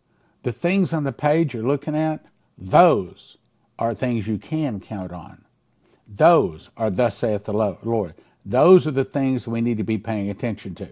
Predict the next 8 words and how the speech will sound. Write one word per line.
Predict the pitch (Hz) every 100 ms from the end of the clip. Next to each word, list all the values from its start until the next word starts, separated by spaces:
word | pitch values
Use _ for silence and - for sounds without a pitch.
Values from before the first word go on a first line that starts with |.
| - _ _ _ _
These | 98 131 160
are | 185
the | 165
things, | 170 160 139 131 127 - _ _ _
so | - 117
if | 107 -
you | 131
have | 131 151 160